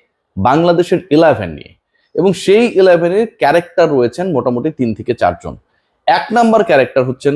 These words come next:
পারভেজ হোসেন ইমন। পারভেজ ইমন বাংলাদেশের টি টোয়েন্টি সেটআপের খুবই গুরুত্বপূর্ণ ক্রিকেটার। পারভেজ হোসেন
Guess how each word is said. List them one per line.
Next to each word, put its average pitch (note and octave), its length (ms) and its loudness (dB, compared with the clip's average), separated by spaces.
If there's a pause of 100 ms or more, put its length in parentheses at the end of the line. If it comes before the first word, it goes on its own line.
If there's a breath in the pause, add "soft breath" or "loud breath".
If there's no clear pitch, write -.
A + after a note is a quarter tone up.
(140)
পারভেজ G#2 340 -2
হোসেন G#2+ 220 -8 (140)
ইমন। A#2 200 -2 (500)
পারভেজ C#3 360 2 (140)
ইমন C3+ 200 -2 (220)
বাংলাদেশের G#2+ 560 -2 (240)
টি E3+ 160 -2
টোয়েন্টি E3 320 0 (100)
সেটআপের A#2+ 480 0
খুবই G3+ 240 2
গুরুত্বপূর্ণ E3+ 540 0
ক্রিকেটার। E3 340 -6 (580)
পারভেজ D3+ 340 0
হোসেন C#3+ 220 -6